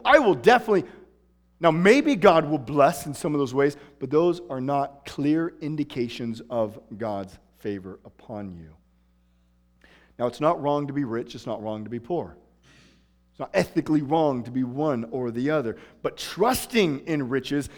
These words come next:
is like putting a life preserver made of concrete on and then jumping in the water and then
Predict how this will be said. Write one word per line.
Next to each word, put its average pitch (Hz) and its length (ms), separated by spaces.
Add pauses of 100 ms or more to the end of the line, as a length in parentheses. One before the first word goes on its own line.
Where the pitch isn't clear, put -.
(180)
is 135 120
like 151 220
putting 190 240
a 160 60
life 170 280
preserver 160 400
made 147 220
of 143 100
concrete 196 560
on 131 220 (160)
and 147 100
then 147 120
jumping 180 400
in 160 60
the 147 60
water 160 460 (220)
and 147 160
then 143 340